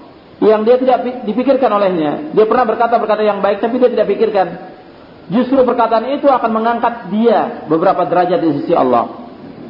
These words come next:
Karena yang dia katakan perkataan baik. "Dan sungguhnya seorang hamba berkata satu kalimat dari kemurkaan Allah yang dia tidak pikirkan olehnya,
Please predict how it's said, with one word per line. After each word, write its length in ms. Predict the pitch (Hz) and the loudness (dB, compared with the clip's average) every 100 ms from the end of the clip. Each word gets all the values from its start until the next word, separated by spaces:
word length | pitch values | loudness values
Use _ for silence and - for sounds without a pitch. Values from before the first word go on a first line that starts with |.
| - | -4
Karena 400 | 156 214 226 - 175 | -2 0 -2 -4 -2
yang 80 | 185 | 0
dia 160 | 196 | 0
katakan 240 | 202 226 277 | 0 0 0
perkataan 320 | 254 262 254 | 0 0 2
baik. 260 | 254 180 - - - - - - - - - - - - - - - - - - - | 2 2 -2 -12 -14 -16 -18 -16 -16 -14 -12 -12 -10 -10 -10 -10 -8 -8 -8 -6 0
"Dan 140 | 208 | 0
sungguhnya 400 | 208 311 294 262 | 2 0 2 2
seorang 240 | 269 262 247 | 2 2 0
hamba 320 | 254 262 262 | 0 0 2
berkata 320 | 262 262 262 | 2 2 0
satu 240 | 277 254 | 0 0
kalimat 400 | 254 247 240 220 - - - - - - - - - - | 2 0 0 -2 -4 -14 -16 -16 -18 -16 -16 -16 -10 0
dari 240 | 185 220 | 2 2
kemurkaan 480 | 226 240 233 247 240 | 2 0 2 -2 0
Allah 720 | 233 202 190 175 180 - - - - - - - - - - | 0 2 2 2 0 -4 -14 -18 -20 -20 -20 -20 -20 -18 -4
yang 240 | 202 233 233 | 2 2 2
dia 160 | 254 | -2
tidak 240 | 247 262 247 | 0 0 0
pikirkan 320 | 262 277 277 | -2 0 2
olehnya, 800 | 254 247 240 240 233 240 - | 2 2 0 0 0 -2 -8